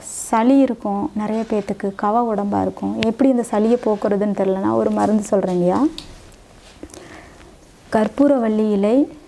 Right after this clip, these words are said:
துளசி இலைங்கய்யா. கற்பூர-, கற்பூரவள்ளி இலை, துளசி இலை, திப்பிலி,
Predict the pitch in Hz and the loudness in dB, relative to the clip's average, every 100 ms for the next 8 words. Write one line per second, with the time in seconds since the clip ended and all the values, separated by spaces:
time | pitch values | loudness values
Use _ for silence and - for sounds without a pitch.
0 | - - - - 240 254 254 269 220 208 | -20 -20 -12 0 4 4 4 2 2 0
1 | 196 190 202 269 302 - - - - - | 0 0 0 0 -2 -8 -20 -20 -20 -20
2 | - - - - - - 220 220 285 277 | -20 -20 -20 -20 -6 -2 -2 0 2 4
3 | 247 - - 214 - 277 262 233 214 214 | 4 0 -2 -2 0 2 4 2 0 2
4 | 208 208 269 277 233 240 254 277 247 208 | 2 4 2 2 2 2 2 0 2 2
5 | 208 254 - 240 - - 285 226 240 | 2 0 0 -2 -2 0 2 4 4